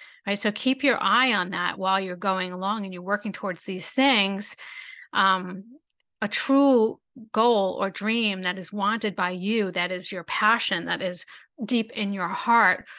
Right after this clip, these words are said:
will be something you enjoy the experience getting to, right? If it's somebody else's goal, you might not enjoy that experience so much, but that's what life is all about. It's about the experience. And so one of the things that this exercise does,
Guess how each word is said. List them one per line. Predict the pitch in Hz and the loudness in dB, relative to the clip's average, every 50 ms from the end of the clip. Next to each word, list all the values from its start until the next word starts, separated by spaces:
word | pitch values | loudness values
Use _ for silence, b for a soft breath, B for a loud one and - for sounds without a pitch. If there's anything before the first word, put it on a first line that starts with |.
| B B | B B
will | - 208 208 | -4 -4 -2
be | - 226 | 0 0
something | 208 - 240 214 208 220 208 | 0 2 0 0 0 -2 -2
you | 208 202 190 185 | -2 -2 -4 -6
enjoy | - 190 180 170 - - 202 202 202 202 | -6 -8 -8 -6 -4 0 2 4 4 4
the | 190 185 | 2 0
experience | 175 160 - - - 196 185 180 180 175 165 - - - | -2 -2 -2 -2 0 0 -2 0 0 -2 -2 -4 -6 -6
getting | - 180 175 180 180 180 | -6 -6 -6 -6 -8 -8
to, | - - - 147 - 180 170 - _ _ _ _ _ _ - | -8 -8 -6 -8 -8 -10 -10 -14 _ _ _ _ _ _ -12
right? | 202 185 185 185 190 - - _ _ _ - | -10 -8 -8 -6 -8 -10 -10 _ _ _ -12
If | 220 - | -8 -4
it's | 202 - | 0 0
somebody | - - 233 220 220 214 220 - | 2 2 4 4 4 2 4 2
else's | 185 190 196 - - 220 208 | 0 0 0 0 -4 -6 -6
goal, | - 226 214 214 226 226 | -2 -2 0 0 0 0
you | 208 202 | -2 -2
might | 196 202 196 | -2 -4 -2
not | 190 185 180 175 | -2 -2 -2 -2
enjoy | 175 175 175 - 190 190 190 | -4 -8 -8 -6 -4 -2 -2
that | 180 180 175 - | -2 -4 -8 -10
experience | - - - - - 190 190 185 175 185 180 - - - B B B B B B B B B B | -10 -10 -10 -8 -8 -6 -6 -6 -6 -6 -6 -4 -6 -6 B B B B B B B B B B
so | - - - - 220 202 202 | 0 2 2 4 4 2 2
much, | 202 196 185 - - - - - - | 2 2 0 0 0 -2 -6 -8 -6
but | 202 165 - | -6 -2 0
that's | 214 220 214 - | 0 -2 0 -2
what | - 269 262 - | -4 -4 0 0
life | 233 226 214 233 | 0 0 0 -2
is | 208 214 | -4 -2
all | 196 185 | -2 -2
about. | 185 180 214 208 196 175 | 0 0 0 0 0 0
It's | 180 - | -2 -8
about | - - 180 170 - | -8 -8 -8 -8 -8
the | - - | -10 -12
experience. | - - - - - 220 220 196 170 165 - 170 - - - B B B B B B B B B - | -10 -8 -8 -4 -2 0 0 0 0 -2 -4 -6 -8 -8 -8 B B B B B B B B B -2
And | 214 208 | 0 2
so | - - 247 226 226 220 220 226 - | 4 4 4 6 6 6 6 6 4
one | 226 220 240 262 277 | 2 2 4 4 4
of | 330 339 | 4 4
the | 330 | 2
things | 320 302 262 247 226 | 2 2 0 2 2
that | 233 202 - | 0 0 0
this | 214 190 - - | -2 -6 -6 -6
exercise | - 202 - - 226 208 - 202 190 190 185 - - | -8 -8 -8 -8 -8 -4 -2 0 0 0 0 -2 -4
does, | - 220 196 202 185 190 180 180 - - | -2 0 2 2 2 0 -2 -4 -6 -10